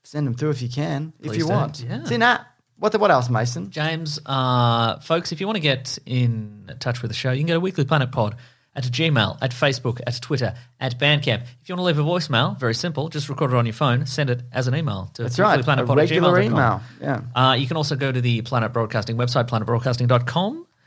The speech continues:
Speaker 2: Uh, you can sign up to the Planet Broadcasting newsletter. You can go to the, uh,
Speaker 1: That's it.
Speaker 2: Planet Broadcasting Great Mates Facebook group.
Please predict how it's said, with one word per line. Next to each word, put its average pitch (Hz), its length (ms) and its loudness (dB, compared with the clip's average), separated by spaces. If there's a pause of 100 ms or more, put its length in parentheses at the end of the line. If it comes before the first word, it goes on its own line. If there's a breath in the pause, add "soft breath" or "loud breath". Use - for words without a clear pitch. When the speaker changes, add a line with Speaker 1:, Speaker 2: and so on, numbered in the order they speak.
(240)
Speaker 2:
Uh, 113 120 -4
you 110 100 -2
can 120 100 -4
sign 120 200 -2
up 117 60 -6
to 127 40 -6
the 120 80 -4
Planet 123 260 -2
Broadcasting 156 480 -2
newsletter. 202 560 -2 (200 soft breath)
You 151 80 -14
can 135 40 -12
go 123 120 4
to 120 100 0
the, 117 320 0
uh, 69 1600 -6 (120)
Speaker 1:
That's - 160 -10
it. 101 180 -6
Speaker 2:
Planet 127 240 -4
Broadcasting 127 380 0
Great 139 180 4
Mates 123 220 2
Facebook 160 300 0
group. 269 300 0